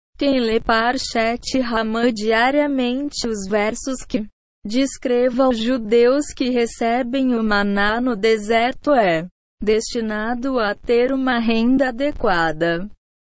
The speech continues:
Parshat Ramã aparece no livro do Êxodo, capítulo dezesseis, versos quatro a trinta e seis. Se apendix A,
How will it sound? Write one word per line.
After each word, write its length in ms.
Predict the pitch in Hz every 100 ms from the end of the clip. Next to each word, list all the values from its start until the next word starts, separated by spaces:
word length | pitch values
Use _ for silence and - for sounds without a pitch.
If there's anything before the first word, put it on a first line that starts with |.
| -
Parshat 920 | 226 240 262 - 233 226 240 - 262
Ramã 640 | 247 240 233 233 233 254
aparece 680 | 254 233 214 208 240 - 240
no 120 | 214
livro 520 | 208 220 240 247 277
do 180 | - 277
Êxodo, 760 | 254 202 185 208 170 165 175 185 - _ _ -
capítulo 840 | 240 - - 180 - 180 170 170 - _ -
dezesseis, 840 | 196 220 226 262 - 208 165 151 - - - _
versos 720 | - 202 240 254 285 - 269 247
quatro 480 | - 247 262 285 277
a 140 | 226 208
trinta 400 | 240 247 262 285
e 80 |
seis. 480 | 277 - 185 151 143 175 - - _ _ -
Se 380 | - - 285 262
apendix 840 | 247 262 262 254 226 240 - 247
A, 340 | 208 180 175